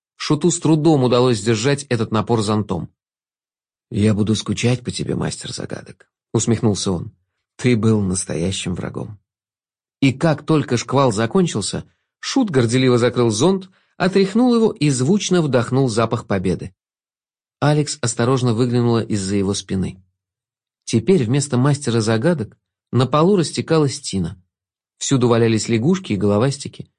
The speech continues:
квакали жабы. Креветки кубарем выкатились на улицу, через окна, каминную трубу и щели — невоспитанно не поблагодарив спасителей. "Шут", неуверенно обратилась Алекс,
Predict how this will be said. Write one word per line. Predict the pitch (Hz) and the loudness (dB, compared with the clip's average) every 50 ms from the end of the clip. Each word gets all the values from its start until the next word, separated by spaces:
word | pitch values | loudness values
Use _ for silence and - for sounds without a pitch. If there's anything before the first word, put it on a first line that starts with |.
| _ _ _ _ | _ _ _ _
квакали | - 131 147 180 - - 104 92 90 | -2 0 0 0 0 0 -2 -2 -2
жабы. | 85 92 110 113 107 104 110 - _ _ _ _ _ _ _ | -2 -2 -4 -4 -4 -6 -10 -14 _ _ _ _ _ _ _
Креветки | - 131 123 123 131 175 196 190 185 - 139 - | 0 2 2 4 4 2 2 0 -2 -4 -4 -2
кубарем | - 170 185 165 165 160 165 160 147 135 | 2 2 4 4 4 4 4 4 4 4
выкатились | 170 170 160 147 135 139 143 139 139 - | 4 2 2 0 0 0 0 0 0 2
на | 135 135 | 2 4
улицу, | 135 139 139 123 101 92 - - 98 | 4 4 2 2 0 -2 -4 -6 -4
через | - - 117 117 110 - - 139 | -2 0 0 2 0 0 2 2
окна, | 147 151 143 - 123 110 107 | 2 2 2 0 -2 -2 -2
каминную | - 139 156 160 160 156 151 151 147 143 | 0 2 2 2 2 2 2 2 2 2
трубу | 147 135 135 131 160 175 | 2 0 2 4 2 2
и | - 120 104 | 2 0 -4
щели — | 95 - - - - 104 101 98 92 87 - - _ _ _ _ _ | -4 -4 -6 -4 -2 0 0 0 0 -2 -6 -8 _ _ _ _ _
невоспитанно | - 120 120 120 120 110 - - - 190 185 180 170 165 | 0 2 2 2 2 0 -2 -2 -2 0 2 2 2 4
не | 160 151 139 135 165 180 | 4 4 4 4 2 2
поблагодарив | 175 - 113 117 110 110 110 107 110 107 127 127 | 2 0 0 2 2 2 2 2 2 2 0 -2
спасителей. | - - - 87 90 - - - - - - - - _ _ _ _ _ _ _ _ _ _ _ _ _ _ _ | -4 -6 -6 -6 -6 -8 -10 -12 -10 -12 -12 -12 -16 _ _ _ _ _ _ _ _ _ _ _ _ _ _ _
"Шут", | _ - - - - 233 202 - - - _ _ _ _ _ _ _ | _ -10 -6 -2 0 0 0 -2 -4 -10 _ _ _ _ _ _ _
неуверенно | 104 110 120 123 117 117 113 113 113 | 0 2 4 4 4 4 2 2 2
обратилась | 110 110 113 107 - - 110 107 101 - | 2 2 0 0 0 0 -2 -2 -2 -2
Алекс, | - 110 101 90 85 - - - - | -4 -2 -2 -4 -4 -8 -14 -18 -20